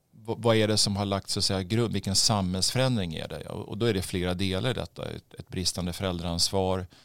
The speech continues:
eh, men det går heller inte att komma ifrån kopplingen till en,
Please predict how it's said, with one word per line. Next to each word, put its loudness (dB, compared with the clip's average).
eh, -4
men 0
det 0
går 0
heller -2
inte -6
att -6
komma -2
ifrån 0
kopplingen -6
till -6
en, -6